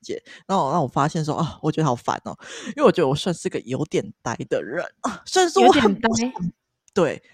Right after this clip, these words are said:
Speaker 1: 我很不想承认，但是我大脑有时候就
Speaker 2: 我也觉得不是欸。
Speaker 1: 不然是什么？
Speaker 2: 就很呆啊。
Speaker 1: 哎，不要吵，我干嘛自取其辱？
Speaker 2: <laughs>
Speaker 1: 闭嘴。<laughs> 是，但是我大脑有时候就是会突然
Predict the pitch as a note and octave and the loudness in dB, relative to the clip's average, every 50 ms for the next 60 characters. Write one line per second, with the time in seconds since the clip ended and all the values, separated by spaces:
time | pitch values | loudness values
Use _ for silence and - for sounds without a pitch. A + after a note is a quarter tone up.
0 | _ _ - F3+ F#3 F3+ F3+ - - - - A#2 - - - - - - - - | _ _ -4 -2 0 0 0 0 -2 -2 -2 -4 -6 -6 -6 -6 -6 -8 -10 -14
1 | - - - - C#4 - - - - - C4 A#3 C4+ C4+ C4+ C4 A#3+ A3+ - G#3+ | -16 -14 -10 -10 -8 -6 -6 -6 -4 -4 -2 0 2 2 4 4 4 2 2 0
2 | A3 G#3+ A3 A3 G3 G3 G#3 G3 F#3+ - - B3+ A3+ G3 E3 B2 - - G3+ - | 0 0 0 0 -2 -2 -4 -6 -6 -8 -8 -6 -4 -4 -6 -8 -12 -16 -20 -20
3 | _ _ _ _ _ - - F3+ - - B3 F#3+ G#3+ G#3+ F#3+ D3+ A2+ - - - | _ _ _ _ _ -8 -8 -2 2 4 4 4 4 2 -2 -4 -4 -6 -6 -4
4 | - - - - - _ _ _ _ _ _ _ _ _ - C4+ A3 A3+ G#3 F3+ | -2 -2 -2 -2 -4 _ _ _ _ _ _ _ _ _ -6 -6 -4 -4 -6 -4
5 | F3 G#3 A3 F#3 F#3 F#3 G3 G3 - - - - _ - - - - G#4 F#4+ F#4 | -2 0 0 0 -2 -4 -6 -6 -8 -10 -12 -14 _ -8 2 6 6 8 10 8
6 | - - - - - - A#3 C4+ A#3+ A#3 B3 C#4 E4+ F#4 F#4+ G4 G4 F4 - - | 8 8 4 -2 4 8 10 12 12 12 12 12 12 12 12 12 12 12 12 10
7 | - F4 - - - - - G4+ G4+ - C5 F#4+ E4 D#4+ E4 F4 D4+ C4 A3+ - | 8 0 -2 -2 -4 4 6 6 8 10 10 8 8 8 6 4 0 -2 -2 -2
8 | E4+ B3+ - - C#4+ - C4+ D4 E4+ F4 A#3+ G3 F#3+ - - - - E4 D#4+ - | -4 -4 -4 -8 -10 -6 -4 -2 0 0 0 0 -2 -4 -10 -8 -6 -2 2 4
9 | B3 - G4+ - D4+ G4 G4+ A4 A4 G4+ F#4+ F#4 F4+ E4+ D#4+ C#4 B3 A3 - C#4+ | 4 4 4 2 -2 -4 -4 -4 -2 -2 -4 -4 -6 -6 -6 -6 -6 -4 0 2
10 | C#4+ C4 A3+ G#3 G3 F#3+ G3 G3+ G#3+ A3 C4+ C#4 C#4+ C4+ G#3+ D3 - - - C4 | 4 4 4 4 2 -2 -6 -8 -10 -8 -6 -4 0 0 0 0 0 0 0 2
11 | A#3 F#3+ E3+ D3 B2 D2+ G2 B2+ A2+ C#3 - D#3 D#3 E3+ E3 D#3 - E3 D3 - | 2 2 0 -2 -4 -6 -6 -6 -6 -6 -6 -6 -4 -4 -4 -4 -4 -4 -4 -6
12 | - - D#3 C#3 - - C3+ D3+ | -8 -8 -8 -8 -8 -8 -10 -14